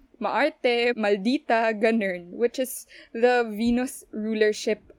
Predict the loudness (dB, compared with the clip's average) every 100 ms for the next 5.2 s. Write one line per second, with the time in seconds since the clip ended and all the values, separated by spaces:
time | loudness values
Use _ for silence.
0 | _ -8 -6 -6 -4 -4 -8 -18 _ _
1 | -6 -4 -2 -2 -2 -2 0 0 0 0
2 | 0 -4 -4 -2 0 2 0 -2 -2 -4
3 | -4 -12 -12 -2 0 2 0 -2 -10 -18
4 | -2 2 4 2 0 0 0 0 -2 -4
5 | -8